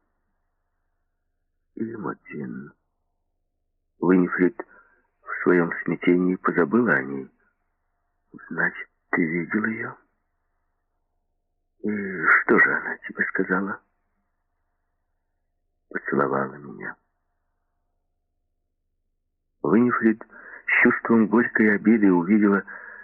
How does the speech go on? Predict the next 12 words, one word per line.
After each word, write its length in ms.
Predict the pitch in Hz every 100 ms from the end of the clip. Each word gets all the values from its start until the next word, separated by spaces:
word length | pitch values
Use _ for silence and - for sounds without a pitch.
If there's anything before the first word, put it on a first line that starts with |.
| - _ -
как 220 | - 104 -
его 160 | 104 90
хмурое 580 | - 92 120 123 110 104
желчное 580 | 104 113 - 101 95
лицо 460 | 87 82 - 107 120 - - - _ -
прояснилось. 720 | 95 95 - 64 64 62 - - _ _ _ _ _ _ _ _ _ _ _ _ _ _ _ _ -
«Да», 1200 | - - - - - - - - - - - - -
подумала 540 | 73 69 64 - -
она, 300 | - - - _ _ _
«он 380 | - 85 82 76 - _ _ - - _ _ _ _ -
любит 540 | - 85 117 - 87 _ - -
ее, 560 | - - - - -